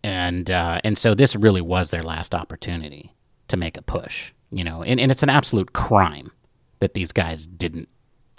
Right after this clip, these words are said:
get deep runs into the playoffs. I mean, Mike Trout's been in the playoffs, what, one time? One series?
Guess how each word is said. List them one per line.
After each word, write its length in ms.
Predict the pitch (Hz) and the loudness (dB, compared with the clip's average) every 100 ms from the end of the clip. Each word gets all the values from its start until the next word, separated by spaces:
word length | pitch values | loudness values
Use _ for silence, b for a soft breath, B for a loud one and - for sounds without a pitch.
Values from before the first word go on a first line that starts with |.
| 104 | -2
get 280 | 92 80 - | -2 -4 -6
deep 240 | 92 - | -6 -4
runs 240 | 87 82 | -4 -4
into 160 | 80 78 | -6 -10
the 60 | - | -8
playoffs. 440 | 85 73 73 - | -8 -8 -12 -6
I 60 | 98 | -2
mean, 100 | 98 | 0
Mike 200 | 107 - | 0 0
Trout's 260 | 101 90 | -2 0
been 140 | - 87 | -4 -6
in 60 | |
the 60 | 80 | -2
playoffs, 320 | 92 82 - | -2 -4 -6
what, 160 | 65 87 | -10 -6
one 220 | 85 85 | -4 -4
time? 300 | - 87 143 - _ _ _ _ _ _ _ _ _ _ _ _ - | -2 -2 -4 -8 _ _ _ _ _ _ _ _ _ _ _ _ -2
One 220 | 95 110 | 2 2
series? 420 | - 95 131 - | 0 -4 -6 -8